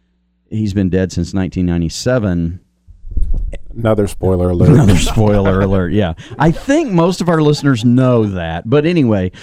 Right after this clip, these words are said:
Speaker 1: um, if they're interested in the Ragamuffin movie, they definitely know Rich Mullins is now with Jesus. And, uh, so anyway, we wanna invite you to come out, share that evening with us,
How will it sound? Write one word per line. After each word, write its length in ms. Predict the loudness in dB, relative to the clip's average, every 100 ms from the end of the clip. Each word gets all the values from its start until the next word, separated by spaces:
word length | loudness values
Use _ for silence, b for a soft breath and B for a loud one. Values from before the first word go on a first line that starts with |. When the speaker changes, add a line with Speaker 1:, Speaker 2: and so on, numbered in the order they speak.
| B -2
Speaker 1:
um, 300 | 0 2 2
if 180 | 0 0
they're 180 | 2 2
interested 520 | 4 4 4 4 2
in 100 | 2
the 100 | 2
Ragamuffin 640 | 2 2 2 2 2 2
movie, 320 | 2 2 2
they 240 | 0 0 -2
definitely 640 | 0 0 0 -2 -2 0
know 180 | 0 0
Rich 240 | -2 -2
Mullins 400 | -2 -2 -2 -2
is 180 | -4 -2
now 540 | -2 -2 -4 -4 -6 -6
with 220 | -6 -4
Jesus. 480 | -2 -2 -2 -10 -16 B B B -4
And, 440 | 0 2 2 2 2
uh, 340 | 2 2 0
so 480 | -2 -4 -4 0 2
anyway, 540 | 2 2 2 2 2 -2 -6 B -18 -10
we 220 | 0 2
wanna 340 | 2 2 0 0
invite 500 | 0 0 0 -2 0
you 160 | 0
to 80 | 0
come 320 | -2 -2 0
out, 240 | 0 -2 -6
share 320 | -4 -2 0
that 140 | 0
evening 420 | 0 0 0 0 0
with 200 | -2 -2
us, 560 | -2 0 -2 -6 -10